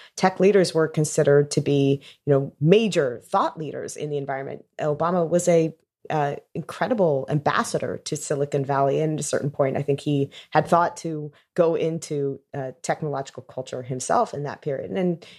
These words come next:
then in about twenty sixteen, many of us were alarmed, uh, by the election of Donald Trump, and we were turned, uh, toward thinking about the ways in which Facebook and Cambridge Analytica's use of Facebook had led to the election outcome.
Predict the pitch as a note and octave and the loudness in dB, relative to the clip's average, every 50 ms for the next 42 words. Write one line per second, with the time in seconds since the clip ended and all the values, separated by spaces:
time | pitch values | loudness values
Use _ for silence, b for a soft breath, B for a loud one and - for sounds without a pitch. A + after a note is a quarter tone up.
0 | B _ _ _ _ A3+ A#3 G#3+ G#3 G#3 - - G3 G3 F#3 F3+ E3+ - - F#3 | B _ _ _ _ 2 2 2 2 0 0 0 0 2 2 0 0 -2 -4 -4
1 | F3 E3+ - E3+ - - - C#4 D4 C4+ G#3 F3 D#3+ D#3+ E3+ D#3+ D3+ D3+ D3+ D3+ | -4 -4 -6 -8 -12 -8 -6 -4 -2 0 2 2 2 2 2 0 0 0 -2 -2
2 | - - - D#3 C#3+ - - D3 D3 F3 A3+ A#3 G3 F3+ F#3 - - _ - - | -2 -2 0 2 2 4 4 4 4 6 6 4 4 0 -2 -6 -8 _ -10 -8
3 | D3 C#3+ C#3 C#3+ - - D#3+ D#3 D3+ D3+ D3+ D3+ C#3+ - - D#3 D3+ D3 C#3+ C#3+ | -8 -6 -8 -6 -2 -2 0 2 2 2 0 0 -2 -6 -8 -6 -6 -4 -4 -4
4 | C#3+ C#3 - _ _ _ _ _ _ - D#3+ E3+ E3+ F3 - - E3+ D#3+ D#3+ - | -6 -8 -10 _ _ _ _ _ _ 2 2 2 2 2 0 -2 -2 -2 -2 -2
5 | D#3+ D3+ C#3+ C#3 D#3+ D3+ D3 C#3+ C#3+ C#3+ - - D3+ E3 G#3+ G#3+ - _ _ - | -4 -4 -2 -2 -2 0 0 -2 -4 -4 -6 -4 -2 -2 -2 -4 -8 _ _ -6
6 | D#3 D3+ D3 D3 D3 C#3+ C#3+ D3+ D3 C#3+ C#3+ C#3 C3+ C#3 - _ _ - - E3+ | -4 -2 -2 -2 -2 -2 -2 -2 0 2 4 2 2 0 -4 _ _ -2 0 2
7 | E3 D#3+ E3 D#3+ D3 - - - C#3+ C#3 C#3 C#3+ C#3+ - - D#3+ D3 D3 D3 C#3+ | 2 2 0 -2 -4 -6 -10 -6 -4 -4 -4 -4 -6 -6 -6 -4 0 2 2 2
8 | C#3+ C#3 - - D3+ C#3+ - D3+ D3 D3 C#3 - C#3+ C#3 D3 C#3 C#3+ C#3+ - - | 2 0 0 -2 -2 0 0 0 0 0 -2 -2 -2 0 0 0 0 0 -2 -2
9 | D3 C#3+ D3+ D3 D3 D3 C#3+ C#3+ D3 C#3 C#3 C#3+ - - - D3 D3 C#3+ - - | 0 2 4 4 4 4 2 0 0 0 0 0 -2 0 4 4 4 4 4 2
10 | D3+ D3 C#3 C#3+ - - - - C3+ C#3+ C#3 C#3 C#3 C#3 C3+ - - - D#3 D3+ | 2 2 2 0 -4 -12 -10 -6 -4 -2 -2 0 -2 -2 -4 -6 -4 -2 0 2
11 | D3+ D3+ D3+ D3 - - - D3 C#3+ D3 D3 C#3+ C#3 E3 A3+ A#3 G#3 - D#3+ D3 | 2 2 2 0 0 -2 -2 0 2 2 2 2 2 4 4 4 4 4 2 2
12 | C#3+ D3 D3 C#3+ - C#3+ D#3 D#3+ A3+ C#4 - - F#3 - - D3+ D3 C#3+ D3 - | 4 2 2 0 -2 -4 0 2 2 2 4 2 0 0 0 0 0 0 0 2
13 | D3+ C#3 C3+ C3+ - - B B B B B - - E3 D#3+ D3+ D3 C#3+ - - | 2 2 2 0 -2 -10 B B B B B -2 0 0 0 0 -2 -4 -6 -6
14 | - F3+ F3+ G3 F#3+ F#3 - - F#3 D#3+ D3+ D3+ C#3+ C#3+ - D3 C3+ C3+ C#3+ D#3 | -2 0 2 2 2 0 -4 -6 -6 -4 -4 -4 -6 -6 -8 -8 -6 -4 -2 -2
15 | D#3 D#3 - - D#3 D3 - - G3+ B3 - - D3 C#3+ C#3+ D#3 F3 | -2 -2 -2 -4 -6 -2 0 0 0 0 -2 -6 -8 -8 -8 -8 -10